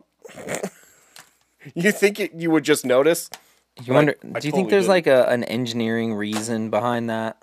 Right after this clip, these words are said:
Speaker 2: Do you
Speaker 1: No,
Speaker 2: think
Speaker 1: they
Speaker 2: that there's
Speaker 1: just
Speaker 2: a,
Speaker 1: wanted to be different.
Speaker 2: there's like, "Mm-mm, put it on the other side"?
Speaker 1: Yeah,
Speaker 2: It's
Speaker 1: make
Speaker 2: like,
Speaker 1: it go to the other
Speaker 2: you know
Speaker 1: way.
Speaker 2: how everybody's done something, like,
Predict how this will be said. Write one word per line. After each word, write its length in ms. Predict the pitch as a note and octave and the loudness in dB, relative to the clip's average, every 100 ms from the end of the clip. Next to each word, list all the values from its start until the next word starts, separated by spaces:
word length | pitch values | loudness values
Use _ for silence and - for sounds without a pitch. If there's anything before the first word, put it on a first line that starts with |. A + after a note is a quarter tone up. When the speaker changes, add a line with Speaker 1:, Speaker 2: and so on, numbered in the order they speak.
| _ _ | _ _
Speaker 2:
Do 80 | - | 0
you 60 | A2 | 4
Speaker 1:
No, 60 | |
Speaker 2:
think 160 | G#2+ A2 | 4 4
Speaker 1:
they 60 | |
Speaker 2:
that 60 | C3+ | 4
there's 100 | F3 | 4
Speaker 1:
just 40 | D3 | 4
Speaker 2:
a, 40 | |
Speaker 1:
wanted 140 | D3+ A#2+ | 2 0
to 60 | |
be 80 | G2 | -10
different. 240 | F2 F2 - | -10 -4 -2
Speaker 2:
there's 180 | D3 | 2
like, 260 | D#3+ D3 - | 4 4 2
"Mm-mm, 460 | F3+ F3 - A2+ G#2+ | -6 -6 -6 -8 -6
put 140 | - | 2
it 100 | E3+ | 4
on 120 | D3+ | 4
the 100 | C#3+ | 2
other 220 | C3 B2 A#2 | 0 -2 -4
side"? 400 | - F#2 F2 C3+ | -6 -6 -4 -2
Speaker 1:
Yeah, 160 | G#2 | -2
Speaker 2:
It's 100 | F#2+ | -2
Speaker 1:
make 240 | C3+ F3 - | -2 -2 -4
Speaker 2:
like, 120 | F#3 | -10
Speaker 1:
it 40 | - | -4
go 120 | C#3+ | -2
to 100 | A#2 | -2
the 200 | G2 F2 | -4 -8
other 140 | D2 | -2
Speaker 2:
you 60 | D#3 | 2
know 100 | E3 | 4
Speaker 1:
way. 40 | |
Speaker 2:
how 140 | D#3+ D#3 | 4 4
everybody's 320 | D3 D3+ D3 | 4 2 2
done 260 | D#3 D3+ C#3+ | 2 0 -2
something, 340 | D#3 D3 D3+ | -4 -4 -4
like, 200 | D3 D3 | -4 -4